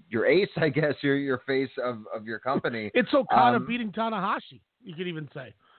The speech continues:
Speaker 2: It's literally,
Speaker 1: Yeah,
Speaker 2: they're
Speaker 1: yeah.
Speaker 2: telling the same story, you know?
Speaker 1: So, you know, in, in that instance, uh, um, I, I think a, a fresh start, if you really want a new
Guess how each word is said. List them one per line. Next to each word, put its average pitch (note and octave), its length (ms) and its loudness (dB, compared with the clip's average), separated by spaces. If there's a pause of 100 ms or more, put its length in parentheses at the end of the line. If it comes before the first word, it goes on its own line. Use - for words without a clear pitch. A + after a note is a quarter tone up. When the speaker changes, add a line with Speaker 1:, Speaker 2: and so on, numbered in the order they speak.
(160)
Speaker 2:
It's D#3 160 -6
literally, A3 440 4
Speaker 1:
Yeah, A3 180 2 (140)
Speaker 2:
they're G3 100 2
Speaker 1:
yeah. D#3 100 2
Speaker 2:
telling G#3+ 160 2
the D#3+ 120 -4 (160)
same G3 340 -4
story, G#3 380 -4
you B2+ 80 -10
know? C3 200 -8 (840)
Speaker 1:
So, F3 380 2
you F3+ 160 -4
know, E3 200 0
in, E3 140 -6
in E3 260 -8
that F3+ 220 -2
instance, D3+ 540 -8 (180)
uh, C3+ 840 0 (120)
um, B2 640 -2 (680)
I, C#3 180 2 (180)
I C3+ 140 2 (120)
think D#3 240 2
a, C3 220 6 (100)
a B2 140 4 (160)
fresh C#3 160 4 (120)
start, C#3+ 320 4
if B2 140 -6
you C3+ 140 0
really C3 420 0
want C#3 300 2
a C3 160 -2
new B2 520 -2